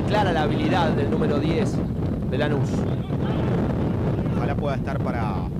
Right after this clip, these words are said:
Speaker 2: disputar alguna fecha de lo que resta del torneo. Aquí se viene Racing. Intenta Ojeda. El pase para Baltasar. Cla, que atrapa, Cla, te digo.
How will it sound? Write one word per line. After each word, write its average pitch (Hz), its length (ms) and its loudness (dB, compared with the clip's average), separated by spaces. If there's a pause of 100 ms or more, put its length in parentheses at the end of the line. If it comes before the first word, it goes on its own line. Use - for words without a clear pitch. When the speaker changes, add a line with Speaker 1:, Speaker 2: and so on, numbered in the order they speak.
(420)
Speaker 2:
disputar - 400 -2
alguna 127 320 -4
fecha 123 500 -4 (720)
de - 80 0
lo 127 120 -2
que 131 60 0
resta - 300 -2
del 131 120 0
torneo. 135 420 0 (240)
Aquí - 80 0
se 165 140 0
viene 170 220 0
Racing. 165 380 -2 (1800)
Intenta 180 360 -2
Ojeda. 170 400 -2 (400)
El - 60 -4
pase 165 220 -2
para 170 140 -2
Baltasar. 381 1300 2
Cla, 277 720 2
que 214 80 -2
atrapa, 247 500 -2
Cla, 269 260 0
te 226 140 -2
digo. 277 400 -2